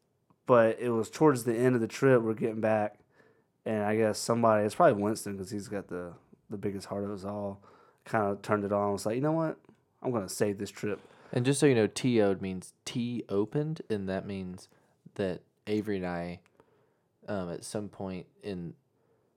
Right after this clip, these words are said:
Speaker 2: the future after that, shared a c-, um, a, a morning tea together, and where we just said bad things about you.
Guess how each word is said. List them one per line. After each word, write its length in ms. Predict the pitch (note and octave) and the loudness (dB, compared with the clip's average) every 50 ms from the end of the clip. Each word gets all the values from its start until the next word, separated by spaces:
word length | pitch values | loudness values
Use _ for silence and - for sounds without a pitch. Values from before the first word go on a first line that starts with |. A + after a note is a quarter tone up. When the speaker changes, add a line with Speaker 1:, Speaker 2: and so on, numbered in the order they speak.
| _ _ | _ _
Speaker 2:
the 140 | - G2+ F#2 | -10 -10 -10
future 480 | - - - G2+ F#2+ - - F2 D#2 - | -10 -10 -10 -10 -10 -6 -6 -6 -6 -4
after 320 | - F2 F2 F#2+ - - F2 | -4 -6 -6 -6 -8 -8 -8
that, 380 | D#2 F2 E2+ E2+ E2+ E2 - - _ _ _ _ _ _ _ _ _ _ _ - | -6 -6 -6 -6 -6 -8 -10 -14 _ _ _ _ _ _ _ _ _ _ _ -16
shared 320 | - - - G2+ G2+ G2 | -12 -6 -2 -2 0 0
a 60 | F#2+ | -2
c-, 1040 | - - - - _ _ _ _ _ _ _ _ _ _ _ _ _ _ _ _ G3 | -4 -8 -16 -20 _ _ _ _ _ _ _ _ _ _ _ _ _ _ _ _ -8
um, 360 | G3 F2 D#3+ D#3+ D3 D2+ - - _ _ _ _ _ _ _ _ _ - | -6 -6 -6 -8 -10 -12 -16 -20 _ _ _ _ _ _ _ _ _ -12
a, 220 | - D2+ C2 A#1+ - _ _ - | -10 -10 -10 -12 -14 _ _ -12
a 80 | - G2+ | -10 -8
morning 560 | G2 F#2+ G2 G2+ G#2+ G#2 G2+ F#2+ F#2 F2 F2+ - - _ _ _ _ | -8 -6 -4 -4 -4 -4 -4 -6 -8 -10 -12 -16 -20 _ _ _ _
tea 220 | - - B2 A2+ G2+ | -8 -6 -4 -4 -4
together, 580 | F2 E2 D#2+ - C#2+ C#2 - D2 C#2+ - - - _ _ _ _ _ _ _ | -4 -6 -6 -6 -6 -6 -6 -8 -8 -10 -12 -18 _ _ _ _ _ _ _
and 160 | - C#2 E2 | -14 -12 -8
where 160 | E2+ F#2+ F#2+ F2 | -6 -4 -4 -2
we 120 | F2+ F2+ | -4 -4
just 240 | E2+ F2+ E2 - - | -4 -6 -8 -6 -6
said 180 | - D#2 D2 D#2 | -6 -6 -6 -6
bad 240 | - E2+ D#2 D#2+ - | -6 -6 -6 -6 -8
things 220 | E2 D2 C#2+ - | -10 -12 -12 -12
about 280 | - - - - - - | -14 -14 -14 -14 -14 -18
you. 100 | - | -20